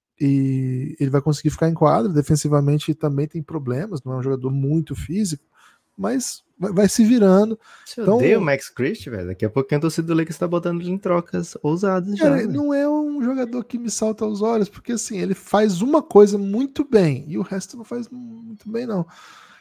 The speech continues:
Speaker 1: Então, assim, é um especialista, né? Enquanto tiver caindo a bola, tá ótimo, fica em quadra.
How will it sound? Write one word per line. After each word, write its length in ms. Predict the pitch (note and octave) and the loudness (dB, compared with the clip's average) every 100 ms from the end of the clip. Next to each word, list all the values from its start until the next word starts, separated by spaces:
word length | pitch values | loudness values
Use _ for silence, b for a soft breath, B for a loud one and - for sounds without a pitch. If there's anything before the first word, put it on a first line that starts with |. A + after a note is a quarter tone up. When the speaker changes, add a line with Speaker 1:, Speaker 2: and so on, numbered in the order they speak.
| _ | _
Speaker 1:
Então, 120 | C#4+ | -6
assim, 340 | C#4+ A3+ C#3 D3+ _ - | 0 2 2 -2 _ -8
é 60 | |
um 80 | A3 | -4
especialista, 760 | G#3+ C4 C4 E4 C4+ C#3+ C3 | 4 4 8 10 10 8 4
né? 220 | C3+ E3+ F#3 | 2 0 -2
Enquanto 320 | D3 E3+ E3+ | 0 2 2
tiver 240 | - E3 | 2 2
caindo 260 | D#3+ E3 E3+ | 4 4 4
a 40 | |
bola, 320 | E3 E3 A3 - | 4 4 2 -2
tá 140 | C4+ A3+ | -2 4
ótimo, 320 | D3+ - - | 4 2 -6
fica 280 | - - - | -16 -12 -8
em 60 | F#3 | -4
quadra. 420 | - C3+ C3 | 4 4 4